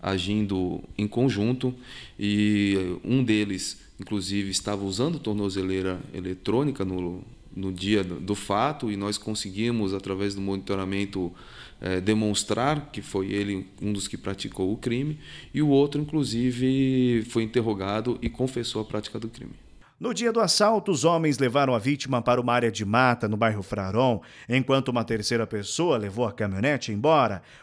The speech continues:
Speaker 2: Provavelmente para a Argentina. Outros crimes semelhantes foram registrados neste ano aqui na região.
Speaker 1: Teve outros roubos a caminhonetes aqui. Nós já conseguimos identificar um dos autores,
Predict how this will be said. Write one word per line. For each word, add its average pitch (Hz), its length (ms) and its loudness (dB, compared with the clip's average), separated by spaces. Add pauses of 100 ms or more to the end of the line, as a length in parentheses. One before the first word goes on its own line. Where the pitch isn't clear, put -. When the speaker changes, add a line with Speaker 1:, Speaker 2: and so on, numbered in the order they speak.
Speaker 2:
Provavelmente 175 720 2
para 135 280 -6
a - 20 0
Argentina. 196 640 0 (340)
Outros 143 460 4
crimes 139 320 0
semelhantes 127 640 -2
foram 131 180 -2
registrados 120 720 -2
neste 131 340 0
ano 180 260 4
aqui 160 240 0
na 107 80 0
região. 110 600 0 (240)
Speaker 1:
Teve 127 240 0
outros 156 440 0
roubos 107 640 0
a 131 140 0
caminhonetes 101 640 -6
aqui. 104 380 -6 (460)
Nós 107 220 2
já 120 80 2
conseguimos 120 640 -2
identificar 110 640 -2 (100)
um 135 160 2
dos 120 160 0
autores, 107 680 0